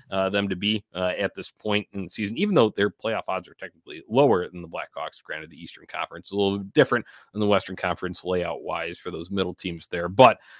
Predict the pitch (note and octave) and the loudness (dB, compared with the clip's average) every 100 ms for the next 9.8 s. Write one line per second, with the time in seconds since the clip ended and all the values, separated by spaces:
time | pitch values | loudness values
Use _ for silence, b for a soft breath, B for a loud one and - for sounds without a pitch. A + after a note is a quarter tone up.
0 | B G#2 G2+ G2 G2 G2 C#3 D3 C#3+ C3 | B 2 4 6 4 2 2 4 6 4
1 | B2+ - A#2+ G2+ - A2+ G#2+ F#2 G2 F#2+ | 2 -4 -4 -4 -4 0 2 2 0 -2
2 | E2+ F#2 F#2+ F2+ - F2+ F2 - F#2+ F#2 | -4 -6 -6 -14 -8 -6 -6 -8 -8 -6
3 | F2+ D#2+ E2 - - - A2+ G#2 G2+ G#2 | -6 -8 -8 -10 -10 2 4 8 8 8
4 | - G2+ B B - E3 G3+ B3+ A#3 - | 4 2 B B 4 6 8 8 6 2
5 | _ - D#3 G3+ F3+ G#3+ - D#3 D#3 D3 | _ 2 6 8 6 4 2 2 6 6
6 | D#3 F#3+ - A#2+ B2 B2 A#2+ B2 A#2 A2 | 6 2 -2 -2 2 2 2 2 2 0
7 | - A2 G#2+ D3 - - - A2+ A2 A2 | -2 -6 -2 -2 -4 -16 -12 -6 -2 2
8 | A#2+ E3 F#3 G#3+ A#3 B3 B3+ B3+ - - | 4 4 2 0 2 2 4 2 -6 -2
9 | C3+ C3 C3 C3 B2 G2 - - | 2 2 2 0 0 0 -4 -16